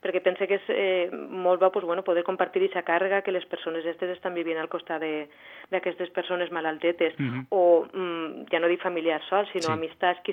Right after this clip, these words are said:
Speaker 1: siga que puga estar al voltant i puga sentir qualsevol tipus de... pues, d'ansietat o
Speaker 2: Mhm.
Speaker 1: preocupació per este tema, pues, bueno,
Speaker 2: Mhm.
Speaker 1: està convidat a, a acudir a aquestes sessions.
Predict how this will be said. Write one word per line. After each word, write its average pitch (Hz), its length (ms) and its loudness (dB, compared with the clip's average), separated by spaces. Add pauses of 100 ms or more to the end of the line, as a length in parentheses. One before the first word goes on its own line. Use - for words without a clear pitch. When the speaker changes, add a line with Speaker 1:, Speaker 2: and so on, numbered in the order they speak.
Speaker 1:
siga 202 240 2
que 214 100 0
puga 190 200 2
estar 185 200 2
al 175 120 4
voltant 180 460 6
i 180 40 0
puga 180 300 0
sentir 170 260 0 (160)
qualsevol 170 420 2
tipus 170 320 -4
de... 156 340 0 (440)
pues, 165 140 -4
d'ansietat 165 800 4
o - 20 2
Speaker 2:
Mhm. 131 60 0
Speaker 1:
preocupació 170 520 -2
per 180 120 0
este 180 200 -2
tema, 233 320 2
pues, 156 140 -4
bueno, 143 160 0
Speaker 2:
Mhm. 156 100 -6
Speaker 1:
està 147 80 -8
convidat 151 460 -4
a, 143 220 -10 (320)
a 180 40 -2
acudir 170 360 0
a - 20 2
aquestes 147 340 -8
sessions. 139 440 -10